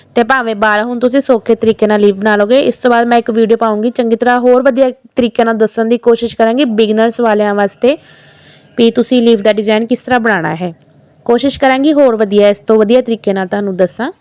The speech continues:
ਇੱਥੇ ਅਸੀਂ ਧਾਗੇ ਨੂੰ ਲੌਕ ਕਰ ਲਵਾਂਗੇ। ਹੁਣ ਕਈ ਕੀ ਕਰਦੇ, ਦੇਖੋ ਹੁਣ ਆਰੀ ਦੇ ਨਾਲ ਡਿਜ਼ਾਈਨ ਅਸੀਂ ਤਾਂ ਬਣਾਉਂਦੇ ਹਾਂ ਆਰੀ ਨਾਲ ਵਰਕ, ਆਰੀ ਦਾ ਵਰਕ ਅਸੀਂ ਇਸ ਕਰਕੇ ਕਰਨੇ ਆ ਵੀ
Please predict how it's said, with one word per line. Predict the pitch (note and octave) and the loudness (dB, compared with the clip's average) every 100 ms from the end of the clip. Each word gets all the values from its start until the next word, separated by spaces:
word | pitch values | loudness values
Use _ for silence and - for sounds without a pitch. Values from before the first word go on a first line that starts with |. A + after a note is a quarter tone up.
| - - _ _ _ - | -20 -20 _ _ _ -4
ਇੱਥੇ | A3+ - B3 | -4 0 0
ਅਸੀਂ | B3 C#4 | 0 0
ਧਾਗੇ | C#4 A3 G3+ | -2 0 -2
ਨੂੰ | G#3 | 0
ਲੌਕ | G#3 G3 | 0 0
ਕਰ | G#3 F#3 | -2 -2
ਲਵਾਂਗੇ। | F#3 F3+ F3+ F#3 - _ - | -2 -2 -4 -8 -10 _ -4
ਹੁਣ | D#4 D#4+ | -2 0
ਕਈ | D#4 D4+ D#4+ | 2 2 2
ਕੀ | D#4 D#4+ | 2 2
ਕਰਦੇ, | D#4 C#4 B3+ C#4 | 2 0 2 2
ਦੇਖੋ | C4+ C4 D4 | 2 2 2
ਹੁਣ | D4+ C#4 - | 2 0 -2
ਆਰੀ | A3 G#3+ B3+ | 0 0 -2
ਦੇ | C#4+ | -2
ਨਾਲ | C#4+ C#4 C#4 | 0 2 2
ਡਿਜ਼ਾਈਨ | B3+ A#3 A#3 B3 C4+ - _ A#3 | 0 0 0 0 -2 -4 _ -2
ਅਸੀਂ | B3+ D#4 C4+ | 0 0 0
ਤਾਂ | B3 A#3 C4 | 0 0 0
ਬਣਾਉਂਦੇ | C#4+ B3+ G#3+ G3+ | 0 0 0 0
ਹਾਂ | G#3 A#3+ D#4 _ - | 0 -2 -6 _ -6
ਆਰੀ | G#3+ G#3+ A#3+ | -2 0 0
ਨਾਲ | B3 A#3+ | 0 0
ਵਰਕ, | A#3 A#3 - - - | 0 -2 -4 -8 -2
ਆਰੀ | A3 B3+ | 0 2
ਦਾ | C4+ | 2
ਵਰਕ | B3+ B3 C#4 | 2 2 0
ਅਸੀਂ | D4 D4 | 2 2
ਇਸ | C4 - | 0 0
ਕਰਕੇ | C#4 C4 C#4 | -2 0 0
ਕਰਨੇ | B3+ G#3+ G#3+ | 0 0 0
ਆ | B3 | 0
ਵੀ | C#4+ F4 | 2 0